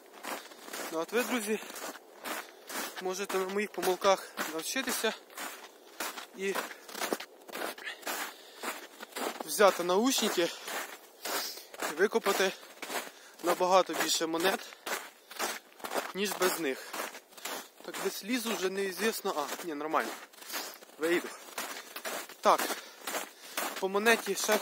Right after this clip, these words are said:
чуть-чуть я тернув. По-моєму, це шестак. І там ще видно лице. Тобто, бо є, ну, наскільки я по Польщі, в принципі, м-,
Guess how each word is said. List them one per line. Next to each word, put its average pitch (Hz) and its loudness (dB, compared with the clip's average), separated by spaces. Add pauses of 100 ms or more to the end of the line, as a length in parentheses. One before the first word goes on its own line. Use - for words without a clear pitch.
чуть-чуть 196 -2
я 175 6
тернув. 208 6 (1040)
По-моєму, 214 4
це 196 4 (120)
шестак. - 4 (720)
І 180 2
там 226 8
ще 208 4 (160)
видно 190 2 (720)
лице. 180 8 (240)
Тобто, - -10
бо 160 -2
є, 202 4 (460)
ну, 196 2
наскільки 185 -2
я 190 8 (640)
по 202 -8
Польщі, 220 6
в - -4
принципі, 214 0 (140)
м-, 196 -4